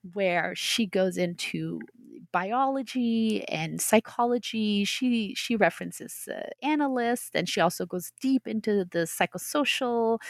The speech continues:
uh, research. So it's also this, so I really see this, like, thirst for this of, like, we, we are inundated with information today. How, how do we find a way where that becomes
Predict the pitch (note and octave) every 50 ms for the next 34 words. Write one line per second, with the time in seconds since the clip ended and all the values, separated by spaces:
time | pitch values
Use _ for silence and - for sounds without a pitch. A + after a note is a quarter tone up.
0 | - - - - - - _ - G#3+ G#3+ G3+ G3 A3 A#3 A3+ - - - G3+ G3+
1 | G3+ F#3+ G3 G3+ - - - A#3 G#3+ A3+ - - G#3+ C4 - - - B3 A#3 G3+
2 | A#3 - - - - - - - - - - - - A#3+ A3 A#3 A3+ A#3 C#4 D4
3 | D#4 E4 - - - - C#4+ C#4 B3 G#3+ A3 - - G#3+ F#3+ - - - - -
4 | - A#3+ A#3 B3 - - - - - C#4 C#4 C4 C#4 D4+ - - - - - -
5 | - - _ - - - - - - - - - - A#3+ G#3 G3 G#3+ G#3+ G#3 G#3
6 | G#3 G3+ A3 B3 B3+ A#3+ - A3+ A3+ B3+ C4 B3+ A3+ G3 - - A#3 A3+ A3+ A3+
7 | G#3 F#3 F3+ F#3 F3 E3+ - G#3 - - - F#3+ G3+ - - F#3 F3+ F3 G3 G#3
8 | - - G3+ G3+ - - F#3+ F3+ D#3+ D#3 E3+ - - F#3+ F#3+ G3 G3 G#3+ A3+ A#3+
9 | B3 B3 B3 - - _ - - - G#3+ A3+ B3 C4 A#3+ A3+ G#3+ - - - -
10 | G#3+ G3+ G3+ G#3 A3 A3+ A3 G#3 F#3+ F3+ F3+ F#3 F3+ F3 F3+ F#3 G#3 A#3 C4+ C#4
11 | D4+ - - - A3 F#3 F#3+ G3 F#3 F#3 F#3 F3+ F3 F3 - - _ _ _ _
12 | _ A3 F#3 G#3 G3 F#3+ - - - G#3+ - - - G3 F3 F3 E3+ F#3 F#3 -
13 | - -